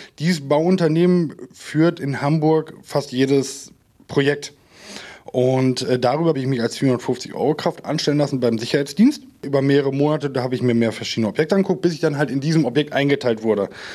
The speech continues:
So, und dann bin ich da halt morgens für zwei Stunden gewesen und abends zwei Stunden und habe dann den Verschluss gemacht. Und dann, da ich diesen Transponder hatte,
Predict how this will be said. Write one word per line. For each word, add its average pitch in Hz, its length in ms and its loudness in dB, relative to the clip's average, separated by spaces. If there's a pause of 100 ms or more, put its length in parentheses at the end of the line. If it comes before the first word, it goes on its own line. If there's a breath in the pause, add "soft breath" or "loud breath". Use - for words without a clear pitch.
(100)
So, 120 160 0
und 120 100 0
dann 110 120 0
bin 127 100 2
ich 139 120 0
da 120 100 2
halt 113 160 -4
morgens 143 560 0 (100)
für 170 360 2
zwei 165 240 0
Stunden 170 300 0
gewesen 175 320 2
und 170 240 -2
abends 139 420 0
zwei 113 200 0
Stunden 104 380 -2 (360 loud breath)
und 120 80 0
habe 123 100 0
dann 135 120 2
den 147 200 2
Verschluss 175 400 0
gemacht. 113 320 -4
Und 117 100 -2
dann, 120 140 2
da 127 260 2
ich 120 60 -4
diesen 123 240 -2
Transponder 185 560 0
hatte, 196 380 0